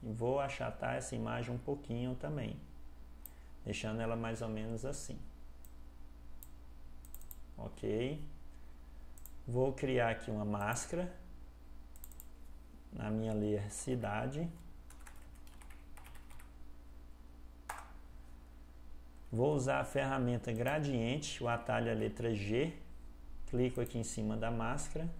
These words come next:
A primeira cor aqui tem que tá preto. Eu vou clicar com, clico aqui no primeiro ponto, seguro Shift e arrasto até onde eu quero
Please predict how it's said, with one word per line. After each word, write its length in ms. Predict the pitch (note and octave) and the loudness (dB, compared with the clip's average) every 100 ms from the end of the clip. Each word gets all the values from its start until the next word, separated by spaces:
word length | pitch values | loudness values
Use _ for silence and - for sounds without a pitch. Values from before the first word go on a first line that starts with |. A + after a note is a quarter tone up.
| - - - - - | -6 -4 -2 -2 -2
A 80 | A2+ | -2
primeira 460 | A2+ B2 C3 C3 | 2 4 6 6
cor 300 | B2 A#2+ A#2 | 4 6 6
aqui 100 | G#2+ | 6
tem 180 | A2 A2+ | 2 0
que 60 | G#2 | 0
tá 140 | G#2+ | 0
preto. 580 | G#2+ G#2 G#2 C#3+ - - - - - - - - - - - - - - | 0 2 4 4 2 0 -4 -8 -8 -8 -8 -8 -8 -6 -8 -10 -8 0
Eu 100 | A#2 | 2
vou 160 | B2 | 4
clicar 480 | C3 C3+ B2+ A#2+ A#2 | 2 2 2 2 2
com, 140 | - B2+ - - - - - | 2 0 0 -4 -4 -6 -6
clico 280 | - B2 B2 | 2 4 6
aqui 180 | C3 C3 | 6 6
no 160 | A#2+ A#2+ | 4 4
primeiro 340 | B2 A#2+ C3+ | 6 6 4
ponto, 400 | C#3+ C#3 C#3+ - | 4 4 4 4
seguro 340 | - C#3 D3 | 4 4 4
Shift 460 | D3 - C#3+ C#3+ - | 4 4 4 2 2
e 40 | |
arrasto 440 | D#3 C#3+ C#3 C#3+ C#3 | 2 2 2 2 2
até 160 | C3 | 2
onde 160 | C#3 C#3 | 0 2
eu 80 | C#3 | 0
quero 340 | - B2 C3+ | 4 4 4